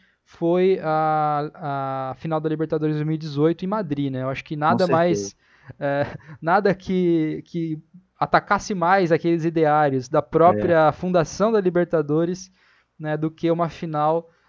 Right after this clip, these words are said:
Speaker 1: é, no centro do império, né, que era o, o Império Espanhol, né, em Madrid,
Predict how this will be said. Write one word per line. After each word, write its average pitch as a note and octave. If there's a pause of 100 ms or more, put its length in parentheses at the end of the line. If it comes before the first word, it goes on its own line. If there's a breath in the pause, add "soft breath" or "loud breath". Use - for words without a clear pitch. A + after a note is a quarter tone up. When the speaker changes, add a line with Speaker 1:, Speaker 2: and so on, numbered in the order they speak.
(100)
Speaker 1:
é, D3+
no D#3+
centro F#3+
do F3
império, E3
né, D3
que D3+
era D3
o, D3+
o D3+
Império C#3
Espanhol, C#3 (500)
né, C3+
em D#3
Madrid, E3+